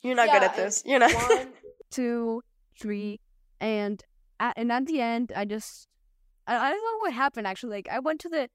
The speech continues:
Speaker 3: I just went, I just started running for some days, and then I stopped, and then I just
Speaker 1: Oh.
Speaker 3: went back to normal.
Speaker 1: Oh, I, you were just, like, randomly talking about something that had nothing to do with the music video, and I was confused for a little bit.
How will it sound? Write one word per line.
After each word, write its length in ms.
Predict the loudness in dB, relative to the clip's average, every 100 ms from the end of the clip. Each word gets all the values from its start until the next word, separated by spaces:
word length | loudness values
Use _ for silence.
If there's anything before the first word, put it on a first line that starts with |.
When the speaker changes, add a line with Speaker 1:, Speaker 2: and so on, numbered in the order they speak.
| _ _ _ _ _
Speaker 3:
I 80 | -4
just 200 | -4 -6
went, 200 | -4 -2
I 100 | -2 -4
just 120 | -2
started 200 | -2 -2
running 440 | -4 -4 -4 -6
for 180 | -6 -8
some 220 | -6 -8
days, 280 | -6 -8 -8
and 100 | -8
then 80 | -6
I 100 | -6
stopped, 460 | -8 -2 0 0 -2
and 100 | -4
then 80 | -4
I 100 | -4
just 260 | -6 -10 _ _ _ _ -20 -20 _ _ _ _ _ _ _ 6
Speaker 1:
Oh. 280 | 6 6
Speaker 3:
went 100 | 4
back 140 | 0 0
to 120 | -2
normal. 280 | -4 0 6
Speaker 1:
Oh, 160 | 8 8
I, 200 | 6 2
you 160 | -6 -4
were 60 |
just, 220 | -4 -2 -2
like, 100 | 4
randomly 340 | 4 4 0
talking 200 | -2 -2
about 180 | -2 -4
something 320 | -8 -8 -4
that 220 | -4 -4 _ -12 -4
had 180 | -4 -2
nothing 300 | -6 -6 -12
to 80 | -6
do 120 | -4
with 80 | -4
the 60 |
music 200 | -10 -12
video, 180 | -10 -8
and 80 | -6
I 40 |
was 120 | -8
confused 400 | -10 -12 -12 -14
for 80 | -12
a 40 | -12
little 160 | -12
bit. 180 | -12